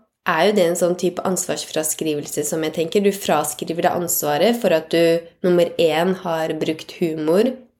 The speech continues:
som et verktøy, og for å dekke over hva du mener. Du har brukt sarkasme, som ikke er noe hyggelig. Em, du har til og med påført da denne personen kanskje litt,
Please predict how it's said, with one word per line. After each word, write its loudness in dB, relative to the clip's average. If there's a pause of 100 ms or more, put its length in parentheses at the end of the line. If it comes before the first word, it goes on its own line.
(500)
som 0
et -2
verktøy, 0 (440)
og -2
for 0
å 2
dekke -2
over -2
hva -2
du -4
mener. 0 (200)
Du -2
har 0
brukt 0
sarkasme, 0 (480)
som 2
ikke 0
er 0
noe -4
hyggelig. 2 (800)
Em, 2
du 4
har 2
til -2
og 0
med 0
påført -2
da 4
denne 0
personen -4
kanskje -4
litt, -6